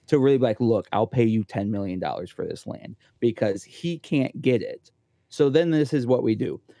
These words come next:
So Lucifer has be-, has shown his face to some people in the area enough where that's gonna be the part where he has to add.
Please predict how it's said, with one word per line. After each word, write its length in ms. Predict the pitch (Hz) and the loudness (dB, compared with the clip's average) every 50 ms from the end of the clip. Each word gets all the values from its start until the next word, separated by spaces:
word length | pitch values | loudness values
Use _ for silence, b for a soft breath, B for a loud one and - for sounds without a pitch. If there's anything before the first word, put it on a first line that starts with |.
| b b | b b
So 460 | - - 160 160 - - - - - _ - | -4 2 2 2 4 2 0 -2 -6 _ -12
Lucifer 680 | - 127 123 147 180 214 - 226 190 156 - 170 139 131 | -6 0 2 4 2 2 2 0 0 2 2 0 2 2
has 260 | 123 120 107 104 113 - - _ _ _ _ - - - | 2 2 0 0 -2 -6 -10 _ _ _ _ -20 -12 -2
be-, 220 | 117 139 135 120 - - | 0 0 0 0 -2 -8
has 240 | - 120 139 131 117 | -4 0 0 0 0
shown 300 | - - 170 165 185 190 | 0 0 0 0 0 2
his 200 | 170 175 143 - | 2 0 0 0
face 300 | - - 131 131 127 - | 0 0 0 0 0 -2
to 140 | - - 110 | -2 -6 -6
some 280 | - - - 120 117 113 | -4 -2 -4 -2 -2 -4
people 380 | _ - 123 120 - 117 117 110 | _ -2 -4 -2 0 -2 -4 -2
in 160 | - 117 117 117 | -2 -4 -2 -2
the 180 | 113 - - | -2 -4 -4
area 480 | 95 98 98 107 117 123 135 139 135 - _ _ _ _ _ _ _ _ _ _ _ - | -4 -2 -2 0 0 0 -2 -2 -4 -6 _ _ _ _ _ _ _ _ _ _ _ -2
enough 520 | 131 117 104 120 123 151 175 185 180 - 127 | 0 0 2 2 2 2 2 0 -2 -4 -6
where 280 | - 127 131 127 120 | 0 2 2 2 2
that's 420 | 107 98 98 117 117 131 151 - - | 0 -2 -4 -2 0 -2 -2 -4 -2
gonna 280 | - 156 139 135 123 | -2 0 2 2 0
be 280 | 110 - 123 120 120 117 | 0 0 0 2 2 2
the 160 | 107 107 98 | 0 -2 -6
part 380 | - - - 117 117 117 - - | -6 -4 -2 0 0 0 0 0
where 220 | 110 110 101 101 | 0 0 0 0
he 400 | 101 - - 131 131 135 139 135 | -4 -8 -4 0 2 2 2 0
has 320 | 127 127 123 120 117 107 - | 0 0 -2 -2 -2 -2 -4
to 200 | 117 101 - - | -6 -6 -4 -4
add. 320 | 104 101 104 98 101 107 | -4 -4 -4 -4 -6 -8